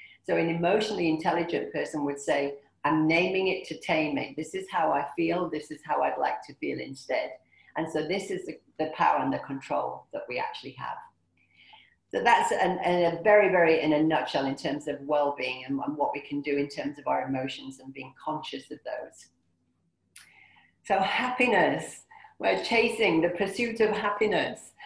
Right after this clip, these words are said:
Um, and, and most people think that things or stuff, uh, will make them happy. Uh, but the science shows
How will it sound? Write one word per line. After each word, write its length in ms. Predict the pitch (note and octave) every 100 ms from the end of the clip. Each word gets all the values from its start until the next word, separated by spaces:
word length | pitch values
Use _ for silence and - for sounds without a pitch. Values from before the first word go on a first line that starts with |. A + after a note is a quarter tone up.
| - - -
Um, 460 | - F3 F3 F3 E3+ -
and, 140 | F#3
and 260 | D#3 F#3 F#3
most 260 | G#3 A3+
people 400 | - A3+ G3 F#3 -
think 280 | F#3 E3
that 280 | D#3+ - - _ _ _ _
things 600 | B3+ A3+ E3 C#3 C3+ - _ _ _
or 100 | D#3
stuff, 500 | D#3 - - A3+ A3+ - - - - - -
uh, 160 | D#3 D3+
will 160 | D#3
make 200 | D#3 C#3+
them 180 | C#3+ D3+
happy. 600 | D3 C#3+ - C3+ C3+ - _ - -
Uh, 120 | E3
but 140 | F3 F3
the 80 | F3 -
science 460 | G#3 G#3+ G#3 G#3
shows 680 | - - F#3+ E3 C#3 - -